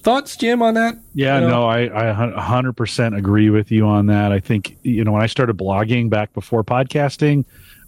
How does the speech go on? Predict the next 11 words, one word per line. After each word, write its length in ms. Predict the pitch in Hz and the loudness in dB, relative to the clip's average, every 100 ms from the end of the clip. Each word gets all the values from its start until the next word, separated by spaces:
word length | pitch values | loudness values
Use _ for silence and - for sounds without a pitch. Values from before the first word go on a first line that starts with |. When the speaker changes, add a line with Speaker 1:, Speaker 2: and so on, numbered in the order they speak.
| 110 123 | -6 0
Speaker 2:
in 160 | 120 | 0
one 120 | 120 | 2
of 40 | 123 | 0
the 80 | 110 | 0
very 200 | 120 120 | 0 0
first 280 | 123 110 | -2 -4
blogs, 540 | - 107 113 113 95 - | -2 0 0 -2 -8 -8
I 100 | 104 | -4
wrote 260 | 101 127 139 | -2 -2 -4
to 100 | 139 | -6
myself, 580 | 113 - 151 110 92 | -4 -2 -2 -2 -4